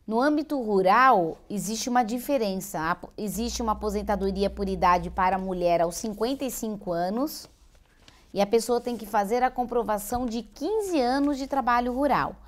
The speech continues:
através de documentos que comprovem a atividade rural, tais como a comprovação da terra, comprovar se,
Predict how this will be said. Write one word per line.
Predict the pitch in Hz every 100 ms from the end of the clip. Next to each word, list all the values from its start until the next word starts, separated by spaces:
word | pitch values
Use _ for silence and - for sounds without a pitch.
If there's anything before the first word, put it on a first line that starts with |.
| - -
através | - 180 202 175 165
de | 185
documentos | 202 202 349 226 226 -
que | 320
comprovem | - 403 262 233 262
a |
atividade | 285 285 285 294 302
rural, | 349 392 175 147 - - - -
tais | 233 262
como | - 220 185 156 147 - - - - - - - _ _ _
a | 247
comprovação | - 277 254 247 240 226 208
da | 233
terra, | - 247 220 208 208 202 208 196 202 - - _
comprovar | - 233 254 240 233
se, | 220